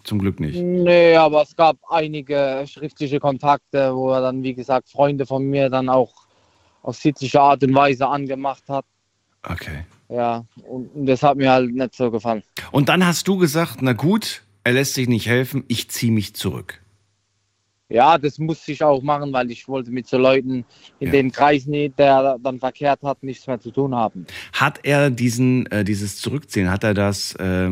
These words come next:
Speaker 1: irgendwie in irgendeiner Art und Weise kommentiert? Hat er das, äh, zugelassen oder kam von ihm vielleicht sogar noch nachträglich irgendwie,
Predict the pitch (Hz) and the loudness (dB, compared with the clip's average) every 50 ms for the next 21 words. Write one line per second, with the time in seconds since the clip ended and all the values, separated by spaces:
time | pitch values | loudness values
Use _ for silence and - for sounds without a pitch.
0 | 92 - - - 101 98 107 98 104 101 78 69 101 104 107 80 98 98 92 87 | -4 -6 -6 -4 -2 0 2 2 2 2 2 0 0 0 0 0 0 0 0 -2
1 | 90 90 98 95 87 85 87 80 82 82 - - 95 87 82 76 - - - - | -4 -4 -4 -2 0 0 0 -2 -4 -6 -6 -2 0 0 0 0 -2 -4 -2 2
2 | 127 147 175 190 185 - - 107 98 - - 85 85 87 85 82 85 82 - - | 2 4 4 2 -2 -4 -8 -8 -6 -6 -4 -6 -4 -4 -4 -4 -4 -6 -10 -14
3 | - _ - - - - - _ _ _ - - 95 87 80 - - - 143 156 | -18 _ -20 -20 -20 -20 -20 _ _ _ -8 -6 -6 -6 -4 -6 -2 -2 0 2
4 | 160 151 147 147 151 - - 160 160 156 - - 110 107 107 101 - - 104 107 | 2 2 2 0 -2 -2 -4 -4 -4 -4 -2 -2 0 0 -2 -2 -2 -2 0 0
5 | 110 107 - 113 87 76 101 107 95 - - 98 92 95 92 - - 95 85 95 | 0 0 -2 -4 -4 -2 -2 -2 -4 -2 -2 -2 -2 -2 -2 -6 -8 -6 -4 -2
6 | 92 90 85 85 98 98 95 95 95 - - - 98 92 90 - 92 92 87 - | -2 -2 -4 -4 -2 -2 -2 -2 -4 -6 -6 -4 -4 -4 -4 -2 -4 -4 -4 -6
7 | - - 87 87 92 90 85 - 87 85 85 82 82 82 85 | -8 -8 -6 -4 -4 -4 -6 -4 -4 -2 -2 -2 -2 -4 -4